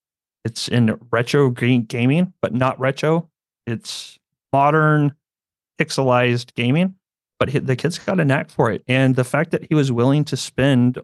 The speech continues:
all of his money, hard-earned money, to go into advertising, to push that channel, I'm like, you know, that's kudos to you. I would have rather it done slightly different. But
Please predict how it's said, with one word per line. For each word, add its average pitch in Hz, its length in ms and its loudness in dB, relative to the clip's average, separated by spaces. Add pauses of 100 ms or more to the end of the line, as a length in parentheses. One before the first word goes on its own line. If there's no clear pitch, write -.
all 131 220 2
of 135 120 0
his 131 200 0
money, 131 240 2
hard-earned 139 480 -2
money, 151 360 0 (360)
to 131 80 0
go 135 180 2
into 151 220 0
advertising, 120 800 -2 (400)
to 123 200 0 (240)
push 147 200 -2
that 147 180 0
channel, 156 380 2
I'm 120 180 2
like, 120 220 -2 (100)
you 120 160 -2
know, 135 140 0
that's 147 340 -2 (140)
kudos 208 320 0
to 131 100 -4
you. 143 240 0 (300)
I 113 80 -4
would 127 120 -4
have 123 120 -6
rather 123 420 0
it 123 100 -4
done 123 200 2
slightly 117 380 -2
different. 123 460 -4
But 117 200 -2